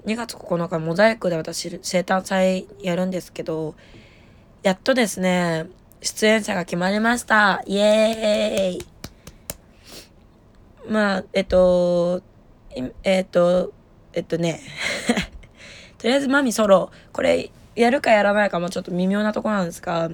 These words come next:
時間の関係でできそうだったらやります。そして、東京レンボ。イエー。なんか最近対バンしすぎて、なんか対バン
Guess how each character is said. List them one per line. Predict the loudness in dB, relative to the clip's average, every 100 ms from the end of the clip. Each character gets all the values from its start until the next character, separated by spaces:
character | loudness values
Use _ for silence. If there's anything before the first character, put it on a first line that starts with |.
| -6
時 | -6
間 | -2 -2
の | -2
関 | -4 -4
係 | -4
で | -2
で | -4
き | -6
そ | -4
う |
だ | -4
っ | -4
た | -6
ら |
や | -4
り | -6
ま | -6 -6
す。 | -10 -20 -20 -20 -20 -20 -20 -20 -20 -20 -20 -20
そ | -12 -8
し |
て、 | -2
東 | -2 0
京 | 0 2
レ | 2
ン | 2
ボ。 | 2 0 -6 -20 -20 -20 -20 -20 -20 -20 -20 -20 -20 -8
イ | 0
エ | 2 2 -4 -10
ー。 | -8
な |
ん | -6
か |
最 | 0 0
近 | 0 -2
対 | 0 0
バ |
ン | -2
し | -4 -4
す | -4
ぎ | -2
て、 |
な | -4
ん |
か | 0
対 | 0 2
バ | 0
ン | 0